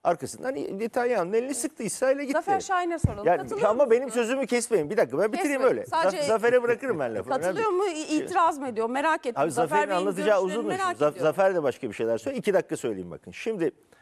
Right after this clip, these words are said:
Speaker 1: bu şey, yani Çin konusu şöyle bir konu. Amerika Çin'in etrafını askeri üslerle sardı. Orada da göstereyim size bakın.
Speaker 2: Göster.
Speaker 1: Biraz heyecanlı olsun. Zafer'e siz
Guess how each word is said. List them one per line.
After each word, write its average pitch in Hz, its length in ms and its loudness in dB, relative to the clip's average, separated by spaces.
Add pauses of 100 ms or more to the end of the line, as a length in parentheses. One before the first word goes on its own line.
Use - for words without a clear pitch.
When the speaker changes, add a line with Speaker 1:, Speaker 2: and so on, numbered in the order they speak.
(240)
Speaker 1:
bu 226 180 -2
şey, 160 320 0 (120)
yani 101 200 -8
Çin 233 240 -6
konusu 139 360 -2
şöyle 131 300 2
bir 92 60 -6
konu. 78 280 -10 (460)
Amerika 175 480 -2
Çin'in 196 360 -6
etrafını 156 540 -2
askeri 151 320 -2
üslerle 131 360 -2
sardı. 98 320 -2
Orada 135 180 -2
da 151 40 0
göstereyim 113 460 -2
size 76 200 -12
bakın. - 220 -16 (220)
Speaker 2:
Göster. - 380 -6
Speaker 1:
Biraz 208 180 2
heyecanlı 117 420 -4
olsun. 90 240 -8
Zafer'e 113 340 -2
siz 104 260 -12